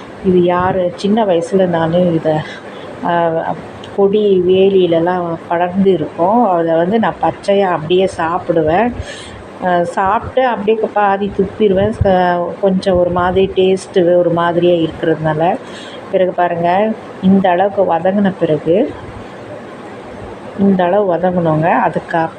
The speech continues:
பிறகு நம்ம வெங்காயம் சேர்த்தணும். முதல்ல வெங்காயம் சேர்த்துனா காய் வந்து வெந்த மாதிரி ஆயிடும். இப்போ வந்து ஃப்ரை ஆன பிறகு நம்ம வெங்காயம் சேர்த்தணும். வெங்காயம் வந்து நல்லா அதோட சேர்ந்து நல்லா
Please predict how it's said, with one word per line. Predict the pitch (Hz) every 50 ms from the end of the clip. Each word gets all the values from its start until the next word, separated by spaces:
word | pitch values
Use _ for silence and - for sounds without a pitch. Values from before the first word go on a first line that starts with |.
| - -
பிறகு | 180 180 180 175 156 170 190 214 262 285 -
நம்ம | - 175 180 175 214
வெங்காயம் | 202 175 170 156 160 170 180 180 180 180 180 180 -
சேர்த்தணும். | 165 156 147 - - 147 151 165 190 220 269 - - - - - - - - - - - 190 185
முதல்ல | 185 180 175 196 196 202 214 208
வெங்காயம் | 190 180 175 175 196 196 190 190 190 -
சேர்த்துனா | 190 175 170 175 - 175 196 233 262 269 - - - - - -
காய் | - 196 196 202 208 208
வந்து | 190 185 175 175 175 220 269 320 277 202 190 180 180 175 175 170 165 165 165 - - - - - - - - 196
வெந்த | 175 196 196 202 208 208 214
மாதிரி | 196 196 190 190 185 185 185 180
ஆயிடும். | 165 156 156 151 147 160 180 240
இப்போ | 254 214 196 - - 202
வந்து | 185 180 180 233 240 247 -
ஃப்ரை | 208 196 190 202 214 208
ஆன | 190 190 185 175 156 -
பிறகு | 175 175 190 214 254 277
நம்ம | 277 214 175 165 165 165 165 160 - - - - - - - - - - - - - -
வெங்காயம் | 175 175 175 175 190 190 185 175 170 170 175 -
சேர்த்தணும். | 170 156 156 156 - - 156 160 175 202 240 - - - - - - - - - - - - - - - - - - - - - - - - - - - - - - - - 190
வெங்காயம் | 185 180 180 190 208 220 208 196 190 180
வந்து | 170 170 165 165 175 220 277 302
நல்லா | 277 202 175 175 175 185 190 185 180 175 - - 180
அதோட | 170 170 180 175 185 185
சேர்ந்து | 202 190 - - 175 170 175 175 170 185 208
நல்லா | 196 170 165 165 170 170 175 185 202 190